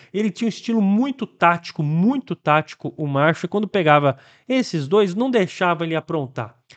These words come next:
Aí que tá, o Marshall, ele ficou muitos anos guardando no bolso o gambito que viria a ser,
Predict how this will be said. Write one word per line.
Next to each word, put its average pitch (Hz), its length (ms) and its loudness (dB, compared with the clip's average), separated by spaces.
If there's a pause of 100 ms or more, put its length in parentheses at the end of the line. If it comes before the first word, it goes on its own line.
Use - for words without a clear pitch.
(140)
Aí 277 160 -2
que - 80 -14
tá, 196 300 4 (260)
o 269 100 -2
Marshall, 175 560 2
ele 196 100 2
ficou 202 240 -2
muitos 233 800 -2
anos 135 340 -2
guardando 170 720 0
no 214 100 -4
bolso 139 540 -2 (420)
o 240 200 2
gambito 202 520 -2
que 190 200 -6
viria 180 320 2
a - 20 0
ser, - 380 2